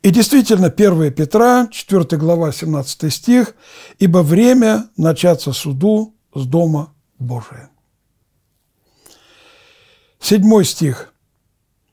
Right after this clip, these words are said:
«И сказал им: оскверните дом и наполните дворы убитыми». Что значит «оскверните»? Пролейте кровь. Кровь, пролитая, даже по закону Божию,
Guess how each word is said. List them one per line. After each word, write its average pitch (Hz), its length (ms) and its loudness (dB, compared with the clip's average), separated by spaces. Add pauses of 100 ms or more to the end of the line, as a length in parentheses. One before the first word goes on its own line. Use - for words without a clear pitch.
(340)
«И 196 80 4
сказал 233 540 2
им: 156 480 -2 (1700)
оскверните 226 720 0
дом 170 420 0 (160)
и 175 120 -2
наполните 208 880 2
дворы 185 500 0
убитыми». 160 600 0
Что 143 140 -10
значит 151 260 -6
«оскверните»? 165 600 -8
Пролейте 156 420 -4
кровь. 180 340 -10 (1400)
Кровь, 185 380 2
пролитая, 208 800 -2 (300)
даже 147 420 -4
по 143 380 -8
закону 143 400 -6
Божию, 196 580 -2